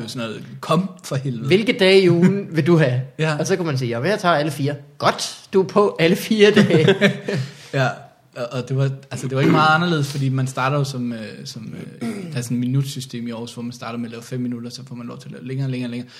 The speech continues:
Speaker 1: Og jeg startede jo som, selv sagt i bunden. Der var vi ikke særlig mange, så folk, øh, det var Mark Lefebvre, der bookede mig. Han skrev tit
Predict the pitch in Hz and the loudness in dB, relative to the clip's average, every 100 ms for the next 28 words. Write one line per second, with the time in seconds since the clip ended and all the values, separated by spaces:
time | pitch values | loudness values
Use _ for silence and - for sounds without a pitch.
0 | - - - 110 - 135 131 117 - - | -20 -20 -16 -10 -4 -2 -2 -4 -12 -20
1 | - 139 131 123 127 131 139 131 - - | -6 -4 -2 -2 -2 0 0 -2 -8 -6
2 | 135 160 160 165 160 143 151 156 - - | -4 -2 -2 -2 0 0 -2 -6 -14 -20
3 | _ _ - 120 156 151 123 113 110 90 | _ _ -10 -6 -4 -4 -4 -6 -8 -10
4 | 131 135 135 117 113 - 127 170 160 127 | -8 -4 -2 -4 -10 -10 -8 -8 -8 -10
5 | - 131 131 120 127 135 147 127 - 131 | -8 -6 -8 -10 -10 -8 -6 -6 -6 -12